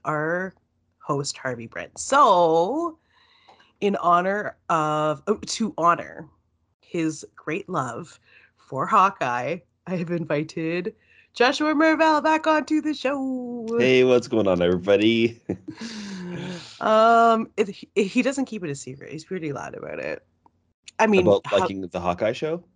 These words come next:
Speaker 1: Uh, yeah.
Speaker 2: Yeah, it's really good.
Speaker 1: Um, okay, so we got all kinds of gifts. Um, all kinds of neat things were wrapped up. Um,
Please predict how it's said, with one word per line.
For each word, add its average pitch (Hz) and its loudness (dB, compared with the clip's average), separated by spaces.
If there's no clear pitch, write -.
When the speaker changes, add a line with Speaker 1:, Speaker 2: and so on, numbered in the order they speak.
Speaker 1:
Uh, 160 0
yeah. 135 -12
Speaker 2:
Yeah, 82 0
it's 113 -6
really 147 0
good. 110 0
Speaker 1:
Um, 190 0
okay, 202 -4
so 196 -4
we 208 -2
got - -2
all 196 2
kinds 202 -6
of 156 -10
gifts. - -8
Um, 160 -2
all 208 4
kinds 202 -4
of 170 -8
neat 202 -8
things 208 -4
were 180 -6
wrapped 175 -2
up. 190 -2
Um, 160 -2